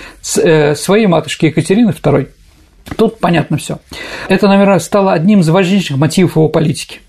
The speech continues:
Тогда же был обнародован указ о престолонаследии, которым было запрещено женщинам руководить нашей страной. Действительно, он считал, что восемнадцатый век должен быть закончен. Да. Ну и противоставление, я не знаю, там,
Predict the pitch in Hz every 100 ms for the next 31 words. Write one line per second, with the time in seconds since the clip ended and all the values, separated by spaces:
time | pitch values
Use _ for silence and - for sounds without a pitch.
0 | _ - 190 262 262 233 220 156 185 185
1 | 160 160 156 220 247 - 160 165 165 -
2 | 196 202 185 156 160 143 143 147 - _
3 | - - - 165 311 285 247 180 165 175
4 | - 185 180 175 - 135 190 247 277 269
5 | - 151 139 165 240 156 151 156 - 156
6 | 147 - _ _ - - - 175 - 311
7 | 302 277 262 202 165 - 160 240 277 -
8 | - 180 151 - 165 160 156 - 247 233
9 | 175 196 170 147 - - 165 - - _
10 | _ _ _ - 139 147 - - - -
11 | - - 196 349 269 202 175 214 - -
12 | 151 175 247 208 156 139 143 131 147 139
13 | - 190